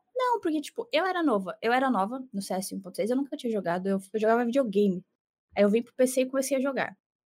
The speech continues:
E elas, tipo, eu não sei se elas eram novas no jogo, ou se nunca, nunca evoluíram muito no jogo. Mas o nosso time não era bom e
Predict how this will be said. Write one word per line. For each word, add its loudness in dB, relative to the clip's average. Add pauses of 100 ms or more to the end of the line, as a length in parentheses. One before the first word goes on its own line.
(300)
E 2
elas, 0
tipo, -6
eu 2
não 2
sei -4
se -4
elas 0
eram -2
novas -2
no 2
jogo, -2 (480)
ou 8
se -2
nunca, -2 (1300)
nunca 4
evoluíram 2
muito -2
no -2
jogo. 0 (380)
Mas 4
o 4
nosso 0
time 4
não 4
era 0
bom 2 (480)
e 0